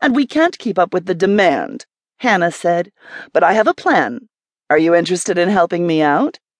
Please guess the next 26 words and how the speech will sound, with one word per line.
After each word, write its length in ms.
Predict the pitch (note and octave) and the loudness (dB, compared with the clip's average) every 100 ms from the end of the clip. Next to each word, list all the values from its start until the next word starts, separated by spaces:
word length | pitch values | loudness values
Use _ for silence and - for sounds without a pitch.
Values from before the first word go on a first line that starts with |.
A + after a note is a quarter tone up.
| _ _ _ - | _ _ _ -2
"Well, 240 | E4+ E4+ | 2 2
yeah, 540 | B3 D4 G#4 A4+ C#4+ G3+ _ _ _ | 2 0 0 0 -2 -4 _ _ _
but 140 | E4+ | -2
what?" 320 | C#4 F4 F4 - _ _ - | 2 2 2 -4 _ _ 0
"I'll 220 | D#3+ F#3 | 4 6
answer 260 | A3+ D4 G4+ | 4 4 2
your 140 | F#4+ | 0
questions 520 | - C4 A3 - G#3 | 2 -2 -2 -2 -2
later. 420 | F#3+ F3+ C#3+ E2 E3 | 2 2 2 0 -4
Just 300 | C4 F4 - | 0 0 0
meet 220 | C4+ G#3+ | -2 0
me 160 | G3+ | 0
here 140 | F#3 D#3+ | 0 0
tomorrow." 680 | E3 D#3+ D3 F2 A1 G1+ - _ _ _ _ _ _ _ _ - | -2 -2 -2 -2 -4 -6 -14 _ _ _ _ _ _ _ _ -4
Hannah 360 | C#4+ C4+ C#4 | 0 2 2
handed 420 | C#4 B3 G3 G#3 F#3+ | 0 -2 -2 -4 -4
me 140 | F3 | -4
a 120 | D#3 - | -4 -2
piece 220 | C4 - | -4 -4
of 100 | C#4 | -6
paper 340 | - F#3 E3+ | -4 -2 -2
with 220 | E3 D#3+ - | -2 -2 -4
directions 680 | E3+ C#4 - - D3+ D#3+ - | -2 -2 -4 -6 -6 -8 -6
and 160 | G3+ G#3+ | -2 0
a 60 | |
map. 480 | G#3+ G#3 G3 - - | 0 0 0 -4 -16